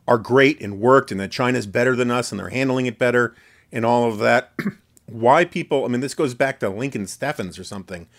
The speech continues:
the tendency among progressives, and now a certain sort of strain of the authoritarian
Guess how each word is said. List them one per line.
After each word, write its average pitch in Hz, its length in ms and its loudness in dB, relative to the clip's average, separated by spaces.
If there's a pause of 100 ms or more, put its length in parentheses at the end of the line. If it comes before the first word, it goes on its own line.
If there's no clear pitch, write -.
(320)
the 107 80 -10
tendency 139 460 -2
among 110 300 -2
progressives, 107 680 -2 (1040)
and 110 120 -8
now 113 220 0
a 113 80 2
certain 120 280 -4
sort 113 140 -4
of 95 80 -12
strain 110 520 -2 (380)
of 107 120 -8
the 107 80 -2
authoritarian 101 960 -2